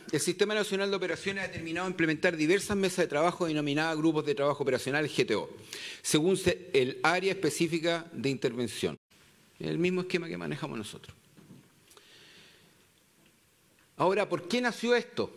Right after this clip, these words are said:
Porque después que llevábamos años con el, con el Sistema Nacional de Operaciones a través del terremoto que tuvimos en Chile,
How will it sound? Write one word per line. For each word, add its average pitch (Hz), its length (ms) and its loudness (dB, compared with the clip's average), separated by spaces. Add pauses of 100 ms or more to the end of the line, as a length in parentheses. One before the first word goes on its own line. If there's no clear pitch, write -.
(220)
Porque 156 260 0
después 165 260 0
que 208 140 -2
llevábamos 196 500 0
años 226 360 -2
con 165 180 -2
el, 156 260 -4 (380)
con 147 140 0
el 143 80 -4
Sistema 170 320 -2
Nacional 160 260 -2
de 156 60 2
Operaciones 143 420 -2
a 151 40 -2
través 151 220 -2
del 139 180 0
terremoto 139 680 0
que 135 100 0
tuvimos 135 320 -2
en 110 60 -8
Chile, 123 500 -2